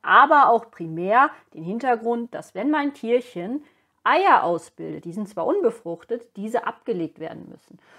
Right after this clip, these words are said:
Und wenn wir keinen Bodengrund drin haben, kann es dazu kommen, dass die Tiere Legenot bekommen und im Worst Case sterben sie daran. Das heißt, ihr müsst auf jeden Fall berücksichtigen, wenn ihr ein Weibchen habt, dass ihr mindestens so, ja, fünfzehn Zentimeter locker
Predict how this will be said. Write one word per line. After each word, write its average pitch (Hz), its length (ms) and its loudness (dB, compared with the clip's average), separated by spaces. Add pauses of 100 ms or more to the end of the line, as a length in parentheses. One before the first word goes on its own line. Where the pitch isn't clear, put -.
(180)
Und 202 140 -10
wenn 240 220 2
wir 226 100 4
keinen 240 400 0 (220)
Bodengrund 214 580 -2
drin 330 340 -2
haben, 202 380 2
kann 226 200 -6
es 240 100 -8
dazu - 320 -12
kommen, 240 420 -4
dass 190 200 -4
die - 100 -20
Tiere 185 380 -6
Legenot 226 580 -2
bekommen 285 460 0
und 190 180 -8
im 180 100 -2
Worst 190 400 0
Case 180 460 -4
sterben 190 440 -2
sie 143 120 -14
daran. - 340 -20 (400)
Das - 120 -20
heißt, 208 280 2
ihr 208 60 -4
müsst 208 260 -2
auf 185 140 -6
jeden 226 320 -2
Fall 196 260 0
berücksichtigen, 185 800 -10
wenn 170 160 -8
ihr 196 120 -6
ein 131 180 -14
Weibchen 196 440 -10
habt, - 220 -10 (220)
dass 147 120 -16
ihr 165 60 -8
mindestens 202 480 -6
so, 190 140 -2
ja, 165 220 -2
fünfzehn 233 440 -4
Zentimeter 208 640 -4
locker 208 540 2